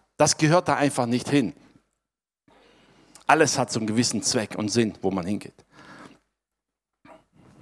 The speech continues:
Es gibt natürlich auch Essen bei irgendeiner Fastfood-Kette. Das ist Interessante, es ist vollkommen egal, in welche Filiale du reingehst. Das Essen schmeckt immer gleich.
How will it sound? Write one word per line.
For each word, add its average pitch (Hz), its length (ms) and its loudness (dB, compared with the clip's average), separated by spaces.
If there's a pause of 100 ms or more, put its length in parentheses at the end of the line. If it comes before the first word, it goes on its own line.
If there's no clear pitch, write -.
(400)
Es - 120 -4
gibt - 140 -4
natürlich 165 380 2
auch 147 200 2 (380)
Essen 143 440 0 (360)
bei 123 120 2
irgendeiner 135 260 2
Fastfood-Kette. 113 840 -6 (1500)
Das 127 140 0
ist 156 160 2
Interessante, 160 480 0
es 139 100 -2
ist 151 140 0
vollkommen 196 380 2
egal, 160 380 2
in 127 280 -2
welche 160 260 2
Filiale 135 460 2
du 131 80 -2
reingehst. 110 440 0
Das - 120 -4
Essen 147 260 -2
schmeckt 127 300 0
immer 120 200 2
gleich. 98 460 -2